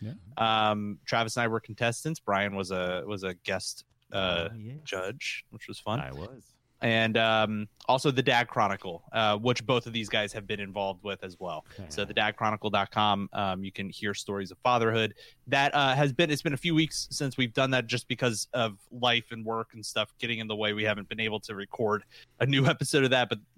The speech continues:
Speaker 2: something new is coming out soon. So, uh, check out all of that.
Speaker 1: Excellent.
Speaker 3: Do it.
Speaker 1: And Brian, where can people find you?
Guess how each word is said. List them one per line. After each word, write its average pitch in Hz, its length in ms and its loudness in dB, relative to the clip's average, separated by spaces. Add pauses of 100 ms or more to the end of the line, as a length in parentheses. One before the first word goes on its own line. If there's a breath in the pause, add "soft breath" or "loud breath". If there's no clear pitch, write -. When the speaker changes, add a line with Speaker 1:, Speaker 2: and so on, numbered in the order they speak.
(140)
Speaker 2:
something 135 260 -2
new 127 120 2
is 117 100 -2
coming 117 180 -2
out 107 160 0
soon. 101 240 -6
So, 98 220 -2 (480 loud breath)
uh, 175 280 4
check - 280 -2
out 226 140 -2
all 208 220 4
of 120 100 -2
that. 92 220 -6 (1300)
Speaker 1:
Excellent. 190 340 -2
Speaker 3:
Do - 40 -6
it. - 200 -20 (580)
Speaker 1:
And 127 100 2
Brian, 151 220 4
where 170 100 2
can 156 140 -2
people 147 220 -2
find 127 240 -2
you? 104 180 0